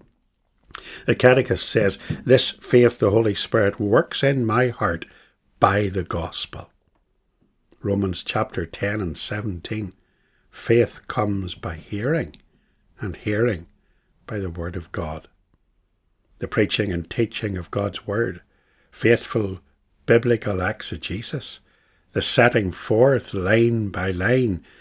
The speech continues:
of the precepts of God's word is an indispensable part of Christian work and Christian witness. Even though there may be those in the visible church these days who despise gospel sermons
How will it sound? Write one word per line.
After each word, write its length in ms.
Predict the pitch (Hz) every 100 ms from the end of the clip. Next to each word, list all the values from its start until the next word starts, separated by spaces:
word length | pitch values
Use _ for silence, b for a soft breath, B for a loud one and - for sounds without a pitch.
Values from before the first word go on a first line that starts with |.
| b b
of 200 | 113 -
the 80 | 101
precepts 960 | - - 104 139 - 135 117 - -
of 180 | 95 85 _ -
God's 420 | 117 113 117 -
word 320 | 101 110 98 - B B B
is 200 | - 107
an 240 | 113 107 -
indispensable 1400 | 131 135 143 139 - - - 123 123 120 - 117 120 104 -
part 340 | - 120 123
of 220 | 117 90 -
Christian 560 | 123 - - 92 98
work 300 | 107 117 - B B B
and 220 | - 85
Christian 600 | - - - - 95 80
witness. 680 | 82 98 - 120 - - - _ _ _ _ _ _ _ _ _ _ _ _ _ _ -
Even 260 | 104 101
though 300 | 98 98 80 _ _ _ _ _
there 140 | - 92
may 160 | 98
be 120 | 107 101
those 320 | 98 104 95
in 120 | 92
the 60 | 87
visible 380 | 104 - 120
church 480 | 90 - 104 107 -
these 260 | 90 120 -
days 340 | 147 123 110
who 140 | - 107
despise 920 | 87 - - - 92 107 139 113 -
gospel 560 | - 107 107 - 85
sermons 640 | 71 - 98 120 123 85